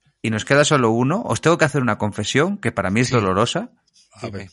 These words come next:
Speaker 1: Y lo voy a decir claramente para que luego diga, "No, es que no tiene sentido espíritu crítico", lo tengo.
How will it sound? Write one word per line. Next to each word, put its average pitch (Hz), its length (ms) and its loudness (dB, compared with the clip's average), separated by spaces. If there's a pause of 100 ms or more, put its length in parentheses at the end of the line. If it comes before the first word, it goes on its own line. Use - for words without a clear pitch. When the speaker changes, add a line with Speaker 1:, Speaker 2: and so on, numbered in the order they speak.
(500)
Speaker 1:
Y 107 160 -2
lo 98 100 0
voy 110 100 2
a 135 40 6
decir 135 260 2
claramente 113 480 0
para 113 240 2
que 120 100 -2
luego 127 240 4
diga, 139 180 4
"No, 156 100 -2
es 180 120 0
que 185 280 4
no 160 160 0
tiene 175 180 2
sentido 151 640 4
espíritu 139 400 0
crítico", 98 360 -4
lo 92 100 0
tengo. 87 380 -2